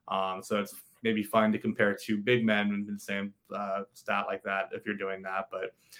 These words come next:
otherwise it's like, what are we really talking about? So, um, I, that's just sort of my reading the situation is, um,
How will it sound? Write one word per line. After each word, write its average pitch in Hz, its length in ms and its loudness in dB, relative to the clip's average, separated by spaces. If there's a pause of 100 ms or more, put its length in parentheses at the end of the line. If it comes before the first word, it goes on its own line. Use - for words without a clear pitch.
(200)
otherwise 107 440 12
it's 104 200 -2
like, 98 180 2
what 104 80 2
are 104 60 2
we 104 80 2
really 101 180 0
talking 98 360 -4
about? - 300 -2
So, 104 320 0 (360)
um, 101 580 2 (180)
I, 113 440 8
that's 127 200 4
just 131 320 -2
sort 113 200 6
of 107 120 -2
my 101 460 2 (500)
reading 113 320 6
the 113 80 4
situation 104 800 0
is, 101 600 -6 (100)
um, 101 500 -4